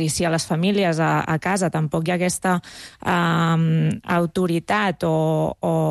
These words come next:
o hàbit de treball, doncs és molt difícil que després els mestres ho puguin transmetre a l'aula quan en tenen, eh, trenta, trenta alumnes per aula, amb tots,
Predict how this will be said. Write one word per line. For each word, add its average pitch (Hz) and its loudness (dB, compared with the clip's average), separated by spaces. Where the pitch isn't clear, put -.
o 170 0
hàbit 180 0
de 165 0
treball, 208 -2
doncs 170 -2
és 170 -4
molt 190 2
difícil 208 0
que 175 0
després 175 0
els 175 -2
mestres 202 0
ho 180 -4
puguin 175 0
transmetre 185 0
a 202 2
l'aula 208 2
quan 170 -2
en 156 0
tenen, 190 0
eh, 160 2
trenta, 214 0
trenta 185 0
alumnes 196 2
per 196 -2
aula, 254 2
amb 180 0
tots, 190 -2